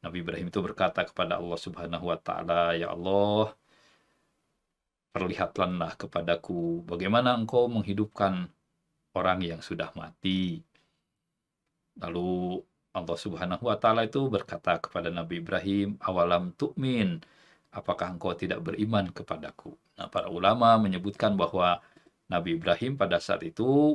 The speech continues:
bukan tidak, bukan tidak beriman kepada Allah Subhanahu wa Ta'ala, tapi makom imannya itu ingin ditingkatkan. Jadi dari makom ilmi, makom pengetahuan, menjadi makom syuhudi. Makanya Nabi Ibrahim mengatakan,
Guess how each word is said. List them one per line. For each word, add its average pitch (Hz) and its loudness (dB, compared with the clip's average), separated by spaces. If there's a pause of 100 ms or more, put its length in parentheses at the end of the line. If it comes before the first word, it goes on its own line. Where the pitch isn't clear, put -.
bukan 87 -4
tidak, 87 -2
bukan 85 -6
tidak 85 0
beriman 85 -4
kepada - -6
Allah 82 -6
Subhanahu 80 -10
wa - -12
Ta'ala, 107 4 (400)
tapi 98 -4
makom 95 0
imannya 98 -2
itu 98 -6
ingin 95 -4
ditingkatkan. 82 -4 (160)
Jadi 165 -6
dari 85 -6
makom 107 2 (240)
ilmi, 90 0 (640)
makom 87 -4
pengetahuan, 87 -2 (400)
menjadi 85 -6
makom 87 -4
syuhudi. 92 -2 (240)
Makanya 98 -2
Nabi 82 -4
Ibrahim 95 -2
mengatakan, 92 -4